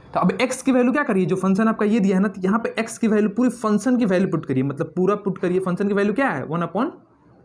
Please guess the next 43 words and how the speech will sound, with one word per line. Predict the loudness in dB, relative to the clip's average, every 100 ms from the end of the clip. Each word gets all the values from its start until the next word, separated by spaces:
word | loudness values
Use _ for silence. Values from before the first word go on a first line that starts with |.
| -20 -20 -8 2
two | 2
x | 2 -2
plus | -2 -2
one। | -2 -4 -6 -14 _ -2
तब | 2
यहाँ | 2 2
पे | 2
हो | 0
जाएगा | 0 0 -2
स्टूडेंट | -2 -4 -4 -2
one | 0 0 -2
upon | -4 -2 0 0 -4 -18 -20 -20 -20 -2
टू। | 2 2 0 -6 -8
अब | -4 -2
x | 0
जगह | 0 0
पे | 0
क्या | 0
आएगा, | 0 0
ये | 0 0
पूरा | 2 0
फंक्शन | 2 2 4 2
की | 2
वैल्यू | 2 2
आएगा। | 2 0
देखिए | -2 0 0
यहाँ | 0 -2
पे | -2 -2
f | -2
x | -2
दिया | 0 0
है | 2
ना, | 0 -2 -8 -8
तो | -6
x | -2 -2
is | 2
equal | 2
to | 2
हमें | 0 0
आप | 0
ये |
पुट | 0 -2 -2
करेंगे, | 0 0 0